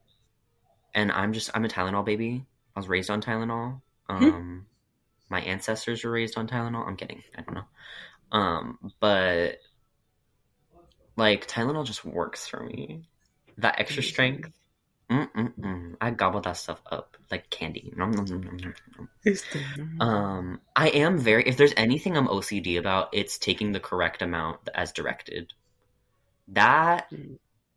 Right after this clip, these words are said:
Speaker 1: I would have friends in high school, and I was like, "How many Tylenol do you take?" They'd be like, "Four."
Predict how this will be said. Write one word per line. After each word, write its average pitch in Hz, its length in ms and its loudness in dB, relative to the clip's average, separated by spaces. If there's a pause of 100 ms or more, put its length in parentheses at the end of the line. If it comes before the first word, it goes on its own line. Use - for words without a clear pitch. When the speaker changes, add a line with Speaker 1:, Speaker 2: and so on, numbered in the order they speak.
(480)
Speaker 1:
I 165 80 10
would 214 100 8
have 196 140 2
friends 139 200 4
in 135 60 0
high 110 140 4
school, 135 360 2
and 123 100 2
I 117 60 4
was 117 120 -2
like, 110 180 0
"How - 160 -2
many 156 140 0
Tylenol 127 300 -2
do 92 40 -6
you 90 80 -4
take?" 90 200 0
They'd 101 100 -2
be 101 80 2
like, 95 220 0
"Four." 104 340 0